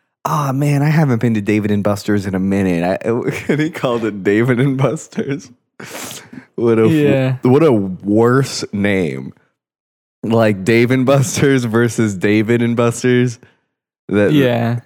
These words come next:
Speaker 2: yeah, yeah. David is just, there was the one guy who was David that was cool in the Bible or whatever,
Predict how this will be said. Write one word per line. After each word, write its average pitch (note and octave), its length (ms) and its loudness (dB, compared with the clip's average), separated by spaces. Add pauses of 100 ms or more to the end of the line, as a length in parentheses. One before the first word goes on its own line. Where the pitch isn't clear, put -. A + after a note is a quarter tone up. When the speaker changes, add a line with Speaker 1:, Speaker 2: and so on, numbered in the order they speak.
Speaker 2:
yeah, C#3 220 -6 (160)
yeah. - 240 -14
David C#3 480 0
is - 240 -6
just, - 400 -14 (800)
there C#3+ 100 2
was C#3+ 160 0
the D3 100 0
one C#3+ 360 0
guy C3 280 0
who C3 120 0
was B2+ 120 -2
David B2+ 440 -2
that B2 80 0
was A#2 160 -6
cool B2+ 320 -2
in B2 60 -2
the A#2 100 -2
Bible A#2 400 -2
or C3 160 0
whatever, C#3 420 -2